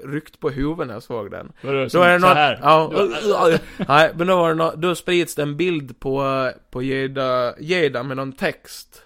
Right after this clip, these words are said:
Speaker 2: Ja.
Speaker 1: Där, nu kommer jag inte ihåg exakt vad det stod, men bara
Speaker 2: Whore.
Speaker 1: tänk vad s-,
Speaker 2: <laughs>
Speaker 1: ja, just det. Nej, tänk vad skrämmande att, eh, en man utan en större anledning kan slå en annan man.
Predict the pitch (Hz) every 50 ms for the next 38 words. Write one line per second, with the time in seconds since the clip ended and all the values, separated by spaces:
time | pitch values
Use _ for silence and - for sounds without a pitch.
0 | _ - 131 127 120 117 - _ _ _ 147 131 131 131 135 139 143 135 - 139
1 | 135 135 131 139 147 143 135 135 131 - 147 139 135 - 127 127 127 - - -
2 | 156 147 147 135 127 110 131 131 127 131 131 127 127 131 131 - - 147 139 127
3 | 120 113 107 107 110 - 190 185 190 190 - 190 165 160 262 214 - - 214 -
4 | - - - - - - 240 - 131 127 127 - - - - - - - - _
5 | 143 139 143 147 147 - - - - 147 143 - 180 170 170 170 - 165 160 -
6 | - - 165 160 165 175 185 180 175 156 147 143 147 143 139 131 - - 147 147
7 | - _ _ _ - 151 139 139 139 135 135 143 156 - _ - 143 147 151 151
8 | 160 165 165 160 151 143 139 135 127 127 - _ _ _ _ _ - 143 147 151
9 | 156 143 139 131 131 - - 160 160 156 143 131 135 139 139 147 151 156 151 147
10 | 143 135 127 - 135 131 131 147 151 151 147 143 139 147 151 151 139 135 131 131
11 | 139 147 160 147 131 127 117 120 127